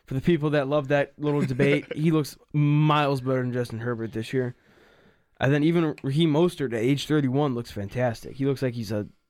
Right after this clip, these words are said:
Speaker 1: rookie out of, you know, Ohio State or something.
Speaker 2: Mm-hmm. Yeah, I mean, when you watch this team play,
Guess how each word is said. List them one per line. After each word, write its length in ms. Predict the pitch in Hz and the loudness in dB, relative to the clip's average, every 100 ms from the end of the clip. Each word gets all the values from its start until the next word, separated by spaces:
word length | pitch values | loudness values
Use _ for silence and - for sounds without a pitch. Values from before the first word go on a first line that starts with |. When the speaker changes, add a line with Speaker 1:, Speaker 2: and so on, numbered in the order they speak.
| _ | _
Speaker 1:
rookie 440 | 143 143 135 131 127 | 0 0 2 0 2
out 140 | 120 | 0
of, 160 | 113 104 - - | -4 -8 -16 -10
you 120 | 123 | -6
know, 260 | 101 104 - _ _ _ _ _ - | -4 -6 -10 _ _ _ _ _ -8
Ohio 280 | 123 127 120 | -2 -2 -2
State 300 | - 135 113 | -4 -4 -4
or 80 | |
something. 360 | 87 104 87 85 - _ _ - | -8 -10 -10 -14 -18 _ _ -18
Speaker 2:
Mm-hmm. 260 | 123 104 98 - _ _ _ _ _ _ _ - | -16 -14 -18 -20 _ _ _ _ _ _ _ -20
Yeah, 200 | - - - | -18 -16 -12
I 80 | 123 | -6
mean, 320 | 135 127 120 _ _ _ _ _ | -4 -4 -10 _ _ _ _ _
when 200 | - 143 | -10 -4
you 140 | 156 226 | -4 -2
watch 460 | 160 117 123 - | -4 -4 -6 -6
this 180 | 131 123 | -10 -12
team 300 | - - 123 | -10 -10 -10
play, 420 | 104 107 107 107 | -12 -14 -10 -12